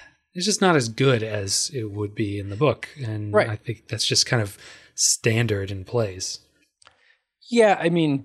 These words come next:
Speaker 2: to some degree anyway, but, you know, you have to leave room for acting, and you have to present all the relevant information in a way that people are gonna, you know,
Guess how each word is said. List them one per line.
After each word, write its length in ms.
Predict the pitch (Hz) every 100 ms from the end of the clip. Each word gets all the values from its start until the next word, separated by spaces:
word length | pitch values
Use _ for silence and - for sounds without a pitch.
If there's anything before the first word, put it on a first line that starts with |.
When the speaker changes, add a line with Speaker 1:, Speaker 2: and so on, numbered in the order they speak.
| _
Speaker 2:
to 100 | -
some 200 | 147 135
degree 280 | 120 110 113
anyway, 280 | 110 104 101 -
but, 180 | 123 - -
you 100 | 170
know, 200 | 113 113
you 160 | 123
have 160 | 131 123
to 80 | 135
leave 220 | 135 123
room 200 | 135 139
for 300 | - 147 135 -
acting, 720 | 196 - - 127 110 101 110
and 260 | 120 117
you 100 | 120
have 240 | 123 127 -
to 440 | - 131 127 127 127
present 600 | - 127 110 117 117 - - _ _ _ _ -
all 180 | 127 127
the 320 | 131 120 135 - -
relevant 380 | 135 139 127
information 760 | 120 117 117 120 - 120 113 110 - _ _
in 120 | 135
a 60 | 127
way 200 | 117 117
that 200 | 110 110
people 380 | - 123 120 113
are 120 | 117
gonna, 320 | 117 110 104 107 _ _ _ _ _ -
you 80 |
know, 200 | 110 98